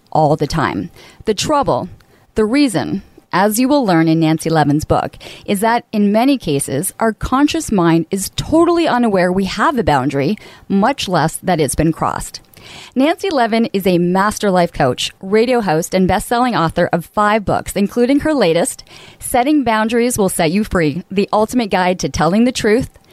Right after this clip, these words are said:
Creating Connection, and Finding Freedom. She has coached thousands of people to live their lives on their own terms by making themselves a priority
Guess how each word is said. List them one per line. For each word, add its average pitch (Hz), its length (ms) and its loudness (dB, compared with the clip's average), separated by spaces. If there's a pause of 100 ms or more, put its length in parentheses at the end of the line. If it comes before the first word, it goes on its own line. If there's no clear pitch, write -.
(160)
Creating 196 360 0
Connection, 180 580 -2 (280)
and 214 200 0
Finding 165 380 0
Freedom. 131 480 -2 (380)
She 269 200 -2
has 294 160 -2
coached 226 360 -2
thousands 254 540 -2
of 269 80 -2
people 220 380 0
to 214 100 -2
live 196 240 0
their 170 160 2
lives 175 460 2
on 185 160 2
their 185 180 0
own 240 200 4
terms 151 360 0
by 185 140 2
making 190 300 0
themselves 240 500 2
a 302 80 -2
priority 175 640 0